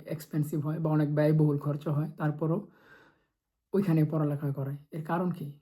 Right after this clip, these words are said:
কারণ অনেক সময় দেখবেন যে ধনী মানুষ একটু কিপটা টাইপের হন, আমরা, আমরা যেটা বলি আর কি, যে অনেক কিপটা, টাকা পয়সা ব্যয় করতে চায় না। কিন্তু তার আসলে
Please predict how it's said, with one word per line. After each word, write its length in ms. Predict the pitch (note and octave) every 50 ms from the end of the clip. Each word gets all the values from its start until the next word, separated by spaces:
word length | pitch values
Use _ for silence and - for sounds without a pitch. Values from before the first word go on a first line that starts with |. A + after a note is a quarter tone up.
| _ _
কারণ 180 | - D#3 D#3+ E3+
অনেক 140 | F3+ G3 G3+
সময় 180 | - G3+ F#3+
দেখবেন 260 | F3+ F#3 F3+ F3+ F3
যে 100 | E3+ E3+
ধনী 200 | D#3 D#3+ D#3 D#3+
মানুষ 220 | E3 D#3+ D#3+ E3+ D#3+
একটু 180 | D#3+ D3+ E3
কিপটা 260 | D#3 - F#3+ - G3+ F#3+
টাইপের 240 | D#3+ C#3+ D3 C#3+
হন, 120 | C#3+ D3 D3
আমরা, 180 | C#3+ C#3+ D3
আমরা 160 | C#3+ D3 C#3+ C3+
যেটা 240 | C#3+ D3 C#3+ C#3+ C#3+
বলি 200 | C#3 D#3+ D#3 D3+
আর 100 | C3+ C3+
কি, 160 | D3 D#3+ D#3+
যে 100 | D#3 D#3
অনেক 240 | D3 C#3+ C#3+ C#3+ C#3+
কিপটা, 400 | - D#3+ D3 - - - D3 C#3+
টাকা 240 | C#3+ D3+ D3 C#3+ D3
পয়সা 240 | C#3+ D3 C#3 - C#3+
ব্যয় 140 | C#3+ C#3+ C#3+
করতে 240 | C#3+ D3+ C#3 D3
চায় 180 | C#3 - C#3+ C#3
না। 220 | C#3 D3 D#3 - - _ _ - - _ _ _
কিন্তু 260 | - E3 D#3+ D#3+ E3+ E3+
তার 160 | E3+ F3 D#3+
আসলে 400 | D#3 D#3 - F3 E3 E3 -